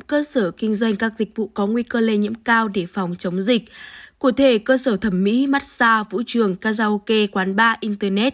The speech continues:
trò chơi điện tử, hoạt động thể dục thể thao, tổ chức hoạt động phải đảm bảo quy định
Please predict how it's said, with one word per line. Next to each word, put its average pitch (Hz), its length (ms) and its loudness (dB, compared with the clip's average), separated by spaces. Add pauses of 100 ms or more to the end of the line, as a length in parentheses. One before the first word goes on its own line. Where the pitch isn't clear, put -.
(160)
trò - 160 -8
chơi 208 120 -6
điện 196 180 -4
tử, 196 260 2 (460)
hoạt - 240 -2
động 269 220 2
thể 226 140 0
dục 196 220 -2
thể 208 220 -2
thao, 226 300 2 (180)
tổ 208 120 2
chức 254 200 -2
hoạt 240 160 -2
động 233 220 -2
phải 202 100 -4
đảm 185 180 -2
bảo 175 160 2
quy 208 140 -2
định 202 160 -2